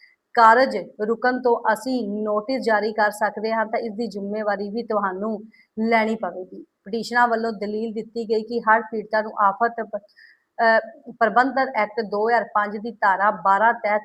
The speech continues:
ਰਾਹਤ ਵਿੱਚ ਘੱਟੋ ਘੱਟ ਤੈਅ ਸਹੂਲਤਾਂ ਮਿਲਣੀਆਂ ਚਾਹੀਦੀਆਂ ਹਨ, ਜਿਨ੍ਹਾਂ ਦਾ ਭੋਜਨ, ਪਾਣੀ ਦਾ ਪੀਣ,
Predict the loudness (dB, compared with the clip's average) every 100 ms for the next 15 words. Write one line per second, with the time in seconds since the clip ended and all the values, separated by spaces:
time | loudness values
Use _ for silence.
0 | 0 2 2 2 -6 -6 -8 -4 -4 -2
1 | 0 2 2 0 -2 -6 -6 -4 2 2
2 | 0 -4 -8 -2 -2 -2 -4 -6 -6 -2
3 | -2 -2 -4 -4 -4 -4 -8 -2 0 0
4 | 2 0 0 -2 -4 -2 -2 -2 0 0
5 | -2 0 0 0 -8 -6 -6